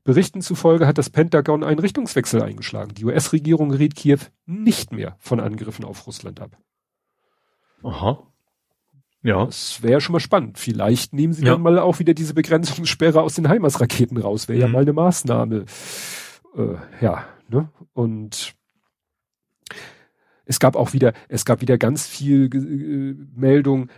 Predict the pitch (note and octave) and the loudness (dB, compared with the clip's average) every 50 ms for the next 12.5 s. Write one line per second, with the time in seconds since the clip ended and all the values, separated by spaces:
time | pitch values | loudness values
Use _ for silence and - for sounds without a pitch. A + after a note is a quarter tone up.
0 | _ _ - - B2+ A#2+ - - - C3 A#2+ A#2 A2 G#2+ G#2+ G#2+ G#2+ G#2+ - - | _ _ 0 2 2 2 0 -2 0 2 4 4 6 4 4 2 0 -2 -6 -18
1 | F#2+ _ _ _ _ _ _ _ _ _ _ - B2+ C3 D3 D#3 C#3+ C3 - - | -20 _ _ _ _ _ _ _ _ _ _ 2 4 6 6 6 4 2 2 2
2 | A2+ G#2+ G#2+ - - A2+ G#2+ G#2 G#2 G2 G#2 G2 G2+ G#2 G#2 G#2 G2 G#2 B2 C#3+ | 0 0 0 0 -2 0 0 0 0 0 -2 -2 -2 -2 -2 -2 -2 0 -2 -2
3 | - C#3+ - - A#2 G#2+ B2+ C#3 - C3+ B2 - A#2+ A#2 A2 A2+ A#2+ A#2+ A#2 - | -2 -2 -4 -4 -2 0 0 0 0 -2 -2 -2 -2 -4 -2 0 0 0 0 -2
4 | - G#2 F#2 F#2 B2 B2+ B2+ C#3 C3+ - C3+ C3+ C3+ B2 C#3 C#3+ C3+ B2+ A2 A#2+ | -6 -10 -4 2 2 4 4 4 2 0 0 0 2 2 0 0 -4 -4 -4 -4
5 | A#2+ A2+ - A#2 G#2+ A#2 A#2 A#2 - - A#2+ A#2+ C#3+ C#3+ D3 D3 C#3+ C3+ C3 G#2+ | -8 -8 -8 -6 -2 0 -2 -2 0 0 0 2 2 0 0 -2 -4 -6 -8 -10
6 | - A#2 A#2 - - A#2+ A2 G#2+ - - B2+ B2+ - C3 A#2+ - A#2+ A2+ - - | -10 -10 -10 -10 -10 -10 -10 -10 -10 -12 -8 -4 -2 -2 -2 -2 -4 -6 -6 -6
7 | C3+ C3 C3+ A#2 - - C3 D3+ D#3+ - - - - - - F#3+ F#3 - - - | -10 -10 -10 -14 -14 -12 -8 -6 -6 -6 -8 -10 -14 -16 -16 -16 -16 -18 -2 2
8 | - C#3+ C#3 C#3 C3 D#3+ - - B2+ - C#3+ C3+ C3+ C#3 D#3 F3 F#3+ - - - | 4 4 4 2 -2 -8 -12 -10 -2 2 2 4 4 4 2 2 0 -2 -4 -2
9 | - C#3 C3+ - - E3+ E3+ F#3 F#3+ F3 E3+ E3 - - - D3+ C3 B2 B2+ C3+ | 0 2 2 2 4 4 4 4 2 0 -6 -8 -8 -10 -6 -4 0 2 4 4
10 | D3 E3 E3 - - - - - _ - - C3 C#3+ D#3 E3 F#3 - - - - | 4 2 0 -2 -8 -14 -16 -20 _ -4 0 2 4 4 4 4 2 0 -4 -4
11 | - - C#3 D3 D#3+ G3 G3+ F#3+ - - - E3 F3+ E3 - _ - - - F#3+ | 0 2 2 2 2 0 -2 -4 -8 -8 -6 -6 -6 -6 -10 _ -12 -10 -8 -6
12 | G3+ - - - F#3 F#3+ F#3+ - - | -6 -4 0 0 2 2 0 -2 -4